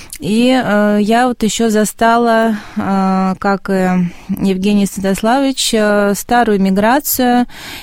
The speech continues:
и Лондона, и Оксфорда, и, м, удалось узнать подробные биографические сведения, составить,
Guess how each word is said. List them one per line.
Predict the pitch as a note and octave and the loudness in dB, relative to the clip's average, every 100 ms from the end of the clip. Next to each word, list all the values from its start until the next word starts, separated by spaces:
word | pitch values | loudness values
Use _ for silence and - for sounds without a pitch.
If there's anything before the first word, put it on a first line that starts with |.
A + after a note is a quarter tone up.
| - | -2
и | G#3 | 2
Лондона, | G3+ A3+ C4 A#3+ A3+ G#3+ | 4 4 4 4 4 2
и | G#3 | 2
Оксфорда, | A#3 B3+ - A#3 G#3 G#3 G#3 G3+ F#3+ - - | 0 -2 -2 -2 0 2 2 2 0 -4 -2
и, | G3+ A3+ | 0 2
м, | A#3 G#3+ - - F#3 F#3 F3+ - | 2 0 -4 -2 0 0 -2 -2
удалось | G3 G3+ G3+ A3+ B3+ - G#3+ | 0 2 2 2 0 0 -2
узнать | F#3+ G3 G#3+ A3+ A3+ - | 0 2 2 2 0 -2
подробные | G3+ G3 G#3+ A#3 A3+ G#3+ G3+ G3 | -2 2 2 4 4 4 2 0
биографические | F#3+ F#3+ G3 F#3+ A3 G#3 - - G3 G3 | 0 0 0 0 -2 -4 -6 -6 -4 -4
сведения, | - G3+ F3 E3+ E3 D#3+ E3 | -2 0 0 -2 -2 -2 -4
составить, | - F3+ - G#3 G#3+ G#3 - | -4 -4 -2 0 0 0 -4